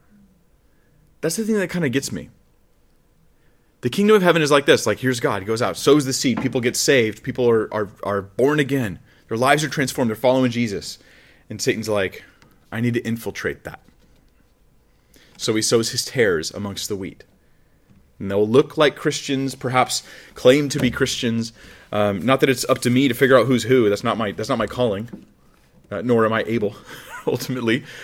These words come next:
to make that discernment, nor do I want to. In all honesty, my, my default position is, if I don't know, I assume you're a believer. If I have good reason to doubt it,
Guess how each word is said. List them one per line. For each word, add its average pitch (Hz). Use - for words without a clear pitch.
to 139
make 127
that 120
discernment, 123
nor 190
do 214
I 175
want 127
to. 87
In 127
all 156
honesty, 147
my, 135
my 170
default 165
position 113
is, 90
if -
I 143
don't 147
know, 120
I 107
assume 120
you're 107
a 98
believer. 98
If 127
I 131
have 127
good 156
reason 151
to 107
doubt 156
it, 117